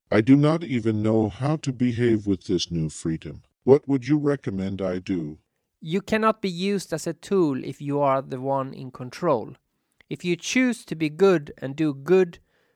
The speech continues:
Speaker 2: then good will be the result. Never lose that.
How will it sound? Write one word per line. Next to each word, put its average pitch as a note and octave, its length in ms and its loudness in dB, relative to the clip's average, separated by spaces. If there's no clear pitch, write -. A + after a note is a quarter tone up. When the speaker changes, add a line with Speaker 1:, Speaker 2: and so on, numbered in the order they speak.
Speaker 2:
then C#3 320 -6
good D#3+ 500 0
will D3 160 -4
be C3+ 220 -6
the B2 200 -4
result. A#2+ 720 -4
Never F#3 360 0
lose F3 440 -2
that. - 400 -8